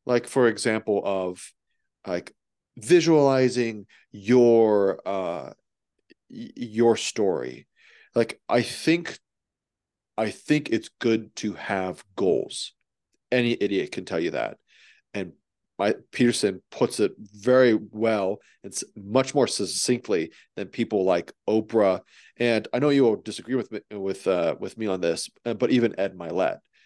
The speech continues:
Um, actually, I don't know. I don't, anyway.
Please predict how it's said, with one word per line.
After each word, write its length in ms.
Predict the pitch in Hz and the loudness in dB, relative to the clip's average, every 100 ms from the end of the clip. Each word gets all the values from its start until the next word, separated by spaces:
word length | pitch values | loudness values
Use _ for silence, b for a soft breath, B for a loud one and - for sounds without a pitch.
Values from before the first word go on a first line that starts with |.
| b b - | b b -6
Um, 540 | 107 95 87 80 71 - _ _ _ _ - 92 | -2 -2 -2 -6 -12 -20 _ _ _ _ -16 -14
actually, 200 | - 80 | -10 -10
I 20 | |
don't 100 | 82 | -8
know. 220 | 71 - | -10 -8
I 60 | 98 | -8
don't, 180 | 92 _ _ - | -8 _ _ -16
anyway. 200 | 50 | -16